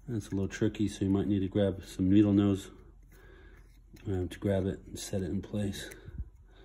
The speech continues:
All right, there's the spring. You can see how it sits right there in the middle.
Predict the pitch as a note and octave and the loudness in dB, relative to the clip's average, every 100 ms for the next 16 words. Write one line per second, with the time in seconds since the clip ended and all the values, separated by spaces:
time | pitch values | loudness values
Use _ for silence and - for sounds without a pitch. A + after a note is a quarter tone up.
0 | - - - - - - _ _ _ _ | -20 -20 -20 -20 -20 -20 _ _ _ _
1 | _ _ - - - - - - - - | _ _ -20 -20 -20 -20 -20 -20 -20 -20
2 | - - G2 G2+ A2+ A2 G2+ F#2+ - A2+ | -10 0 0 0 0 0 0 -4 -2 2
3 | G#2 G2 F2+ - A2+ G2+ - - G2+ - | 4 4 2 -2 -2 -2 -6 -8 -8 -4
4 | G#2 - G2+ F#2+ F#2+ G2+ G#2 F#2+ | -4 -2 -2 0 0 0 -2 -4